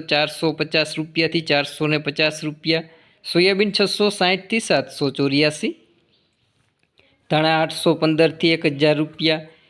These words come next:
મેથી સાતસો છન્નુંથી સાતસો છન્નું. જીરુની વાત કરીએ જસદણ માર્કેટિંગ યાર્ડની અંદર તો જીરુ નીચો ભાવ ચાર હજાર બસોથી ઊંચો ભાવ ચાર હજાર સાતસો ને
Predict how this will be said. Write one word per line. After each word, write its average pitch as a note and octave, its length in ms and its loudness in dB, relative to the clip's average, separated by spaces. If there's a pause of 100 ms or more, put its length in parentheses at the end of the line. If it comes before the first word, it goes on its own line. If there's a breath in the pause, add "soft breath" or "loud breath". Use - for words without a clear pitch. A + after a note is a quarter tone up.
(140 loud breath)
મેથી F3 340 2
સાતસો G3 300 0 (140)
છન્નુંથી G3+ 580 2
સાતસો C#3 360 0 (140)
છન્નું. D3+ 400 -2 (420 soft breath)
જીરુની D#3+ 380 4
વાત D#3+ 200 2
કરીએ E3 200 4 (100)
જસદણ D#3+ 400 2
માર્કેટિંગ D#3+ 500 0
યાર્ડની D#3+ 340 2
અંદર D#3 180 2 (120)
તો E3 60 2 (120)
જીરુ D#3+ 280 2
નીચો D#3+ 280 0
ભાવ D#3+ 120 4 (100)
ચાર D#3 140 2 (120)
હજાર D#3 160 2 (100)
બસોથી F3 500 -2
ઊંચો A#3 280 -2
ભાવ D3 120 4 (100)
ચાર C#3+ 140 2 (140)
હજાર A#3 220 2
સાતસો B2+ 480 -2
ને A#2+ 80 2